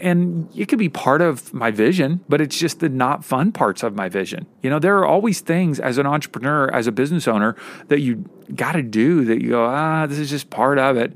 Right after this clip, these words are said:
And then afterwards, I reward myself. I go grab some, uh, celery and some peanut butter, or maybe, um, uh, like a dried mango or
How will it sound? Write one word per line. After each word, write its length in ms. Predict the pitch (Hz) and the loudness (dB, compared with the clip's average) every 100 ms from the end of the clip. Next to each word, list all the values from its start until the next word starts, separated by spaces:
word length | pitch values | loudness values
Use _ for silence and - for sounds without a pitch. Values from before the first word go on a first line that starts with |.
| - | -4
And 140 | 139 | 0
then 180 | 170 175 - | 2 0 -2
afterwards, 720 | 170 240 - 135 113 143 - | -2 0 0 2 2 0 -2
I 100 | 139 | -2
reward 500 | 175 208 202 233 262 | 0 0 0 0 -2
myself. 520 | 143 - - 104 - - _ - | -4 -4 -4 -6 -8 -20 _ -2
I 360 | 160 196 208 - _ 151 - 135 | 2 2 2 -4 _ -12 -12 -6
go 180 | 117 139 | 0 0
grab 380 | 139 127 131 143 | 2 2 2 0
some, 300 | - 156 143 - - - | -2 -2 -4 -8 -20 -8
uh, 200 | 117 131 | -4 -4
celery 480 | - 107 127 139 143 | -2 0 2 4 2
and 100 | 139 | 0
some 140 | 135 | -4
peanut 320 | 131 131 120 | -4 -4 -4
butter, 400 | 110 107 107 104 | -4 0 0 0
or 480 | - 127 123 120 120 | 0 0 2 4 2
maybe, 400 | 123 131 143 139 - - - - | 0 0 0 -2 -8 -20 -12 -2
um, 640 | 135 139 143 139 139 - | 0 2 2 0 -4 -6
uh, 480 | - 64 - - - 131 131 | -6 -4 -6 -6 -8 -10 -8
like 240 | 135 131 | -4 -2
a 300 | 135 127 131 127 | 0 2 0 -4
dried 680 | 113 123 131 131 139 131 | 0 4 6 4 2 0
mango 640 | 127 139 139 123 113 107 107 | 0 0 2 2 4 2 2
or 340 | 107 104 98 | 2 2 0